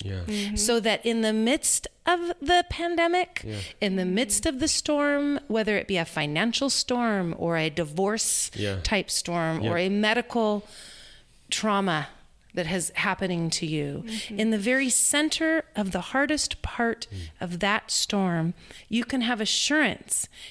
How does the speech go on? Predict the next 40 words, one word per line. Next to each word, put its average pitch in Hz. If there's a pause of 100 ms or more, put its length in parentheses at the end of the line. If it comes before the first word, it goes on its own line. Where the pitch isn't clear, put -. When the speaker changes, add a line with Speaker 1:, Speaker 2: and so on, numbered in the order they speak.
(120)
Speaker 3:
in 214
knowing 185 (240)
that -
your 220
maker 233 (840)
loves 185
you. 320 (920)
This 190
did 180
not 175
take 190
him 190
by 170
surprise. 185
Speaker 1:
Mm-hmm. 92 (560)
Speaker 3:
He 226
is 196
allowing 185
it 156
to -
happen 175
for 160
a 156
reason. 233 (100)
Speaker 1:
Mm-hmm. 95
Speaker 3:
He 247
will 220
give 220
you 202
the 175
strength 226
you 208
need 240
to 247
get 202
through 214
it -
the 185
way 180
he 208